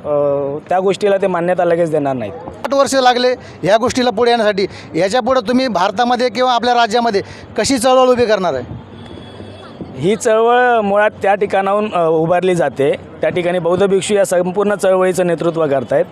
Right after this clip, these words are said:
Speaker 1: आम्ही फक्त त्या चळवळीचा एक भाग म्हणून या ठिकाणी आम्ही समर्थन आणि त्यांना पाठिंबा देण्याचा आमचा मु-, मुख्य हेतू आहे. आम्ही त्या, अ, आंदोलनाला आम्ही ने-, अ, आम्ही नेतृत्व करत नाही आहोत. हे ब-, संपूर्ण नेतृत्व बौद्ध भिक्षूंकडे आहे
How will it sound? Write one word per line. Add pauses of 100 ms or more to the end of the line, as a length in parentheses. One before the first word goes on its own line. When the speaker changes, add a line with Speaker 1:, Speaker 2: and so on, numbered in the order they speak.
(280)
Speaker 1:
आम्ही
फक्त
त्या
चळवळीचा
एक
भाग
म्हणून
या
ठिकाणी
आम्ही
समर्थन (200)
आणि
त्यांना
पाठिंबा
देण्याचा
आमचा
मु-,
मुख्य
हेतू
आहे. (280)
आम्ही
त्या, (340)
अ, (420)
आंदोलनाला
आम्ही (100)
ने-,
अ,
आम्ही
नेतृत्व
करत
नाही
आहोत. (320)
हे
ब-,
संपूर्ण
नेतृत्व
बौद्ध
भिक्षूंकडे
आहे